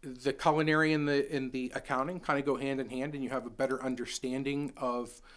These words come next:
how to use your money wisely, how to make purchases that can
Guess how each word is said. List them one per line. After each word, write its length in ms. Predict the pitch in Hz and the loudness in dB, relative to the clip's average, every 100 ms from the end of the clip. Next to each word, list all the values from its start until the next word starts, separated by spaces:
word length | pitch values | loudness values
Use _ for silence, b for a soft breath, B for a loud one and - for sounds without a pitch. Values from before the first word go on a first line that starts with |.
| B B | B B
how 160 | - 170 | 8 10
to 100 | 151 | 8
use 300 | 143 165 156 | 0 2 2
your 100 | 151 | 4
money 280 | 143 147 131 | 6 4 4
wisely, 720 | 120 117 147 147 160 190 - b b | 6 6 6 4 0 -2 -6 b b
how 180 | - 139 | 2 4
to 80 | 139 | 4
make 280 | 139 135 - | 0 -2 0
purchases 720 | 143 139 156 - 143 135 123 | 2 2 0 0 0 -2 -2
that 440 | 127 127 127 - | 0 0 0 -6
can 540 | - 131 123 123 110 | -6 -4 -4 -4 -6